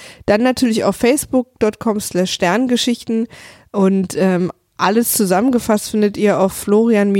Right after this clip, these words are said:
freistetter punkt de. Und, ähm, das ist noch eine Sache, die wollte ich noch ansprechen, weil ich die extrem spannend finde und die ganze Zeit schon gucke, ob ich da auch hin kann. Und zwar gibt es eine Veranstaltung,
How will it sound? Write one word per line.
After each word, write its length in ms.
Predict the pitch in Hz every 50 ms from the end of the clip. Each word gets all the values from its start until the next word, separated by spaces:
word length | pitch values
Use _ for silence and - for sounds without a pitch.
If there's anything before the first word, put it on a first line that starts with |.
| 196 190 190
freistetter 680 | - - - - 170 185 208 - - 226 185 196 185
punkt 300 | - - 185 170 175 -
de. 360 | 131 - - 214 240 277 359 392 - _ _ _ _ _ _ _ _ -
Und, 420 | 196 196 196 196 190 190 - -
ähm, 760 | - 151 185 190 190 185 185 180 180 180 180 180 180 180 190 - _ - - - - - - - - - _ _ _ _
das 220 | - 220 226 220 277
ist 140 | 285 262 285
noch 120 | 262 226
eine 300 | 151 180 202 208 208 196
Sache, 220 | 202 196 196 190
die 160 | 202 208 190 190
wollte 140 | 190 185
ich 80 | 202 190
noch 120 | 202 135
ansprechen, 460 | 78 - 190 - - - - 160 190 180
weil 80 | 175
ich 100 | 180 -
die 180 | - 190 185 - _ - _ _
extrem 760 | - 190 - - - - - - - - 208 220 262 330 330
spannend 540 | - - - - - - 185 196 269 311 285
finde 240 | - - 196 190 190
und 80 | 190 185
die 80 | 185
ganze 340 | 202 196 185 220 - - 240
Zeit 220 | - - 220 -
schon 140 | - - 202
gucke, 200 | - 240 - -
ob 120 | 226 - -
ich 80 | -
da 120 | - 135 110
auch 120 | 202 -
hin 140 | 214 196 190
kann. 180 | - 190 180
Und 120 | 180 185 -
zwar 140 | - 202 202
gibt 240 | 196 226 - -
es 100 | 285 -
eine 200 | 269 233 226 214
Veranstaltung, 840 | 208 - 208 - 208 277 - - - 208 196 196 - 208 208 214 -